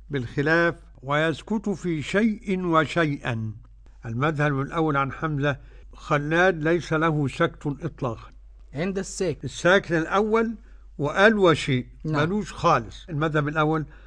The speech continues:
Speaker 1: خالص بخلف، يبقى على قال وشيء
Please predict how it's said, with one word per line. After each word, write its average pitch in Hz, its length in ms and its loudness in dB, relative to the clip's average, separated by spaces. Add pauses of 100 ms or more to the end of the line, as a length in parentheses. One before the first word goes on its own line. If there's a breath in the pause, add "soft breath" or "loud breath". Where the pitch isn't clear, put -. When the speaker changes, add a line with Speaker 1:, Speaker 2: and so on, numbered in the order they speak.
(140 soft breath)
Speaker 1:
خالص 196 540 2
بخلف، 139 440 2 (300)
يبقى 170 160 2
على 160 280 2
قال 143 380 0
وشيء 185 560 -2